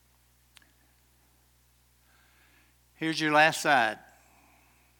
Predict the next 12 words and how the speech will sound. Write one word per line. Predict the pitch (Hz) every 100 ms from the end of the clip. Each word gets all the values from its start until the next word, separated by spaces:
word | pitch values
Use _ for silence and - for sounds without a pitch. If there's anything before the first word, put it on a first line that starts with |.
| _ _ _ _ _ _ _ _ _ _ _ _ _ _ _ _ _ _ _ _ _ _ _ _ _ _ _ _ _ _ _ _ _ _ _ _ _ _ -
I | 127
want | 147 170 -
you | 175
to |
think | 175 185 180 -
about | 123 113 -
this. | 107 52 - - - _ _ _ _ _ _ _ _ _ _ _ _ _ _ _ _ _ _ _ _ _ _ _ _ _ _ _ _ _ _ _ _ _ _ _ _ 135
I |
don't | 151 143
know | 139
how | 147 165 165
many | 165 170 156 139